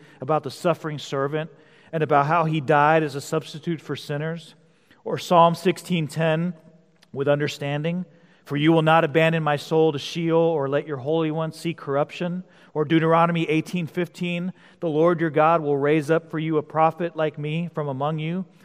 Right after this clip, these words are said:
Psalm two seven, "I will tell the decree. The Lord said to me, 'You are my son. Today I have begotten you.'" Psalm one ten, verse one, that I mentioned earlier, "The Lord says to my Lord,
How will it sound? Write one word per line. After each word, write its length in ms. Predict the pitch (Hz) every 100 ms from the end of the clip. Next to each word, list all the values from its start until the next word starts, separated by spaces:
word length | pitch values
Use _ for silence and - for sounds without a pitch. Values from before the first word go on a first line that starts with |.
| _
Psalm 440 | - - 175 175 170
two 200 | 190 170
seven, 520 | - 175 165 175 185 - -
"I 120 | 156
will 100 | 156
tell 340 | 147 165 160 160
the 120 | 151
decree. 580 | 143 - 160 160 175 180 _ _
The 100 | - 143
Lord 260 | 151 160
said 260 | - 180 165
to 100 | 170
me, 160 | 160 160
'You 220 | 151 156
are 100 | 151
my 160 | 156
son. 440 | 151 - 165 165 165
Today 280 | 160 156 160
I 80 |
have 220 | 143 156 143
begotten 380 | 139 151 160
you.'" 240 | 165 170 185 - - _
Psalm 420 | - 180 190 185
one 200 | 165 175
ten, 320 | - 180 185
verse 280 | 160 165 160
one, 400 | 165 160 175 202 - - - _ _
that 100 | 160
I 80 | 160
mentioned 360 | 151 160 170 156
earlier, 340 | 156 165 170
"The 100 | 151
Lord 320 | 139 156 160
says 320 | - 180 160 -
to 80 |
my 200 | 156 151
Lord, 420 | 160 160 165 170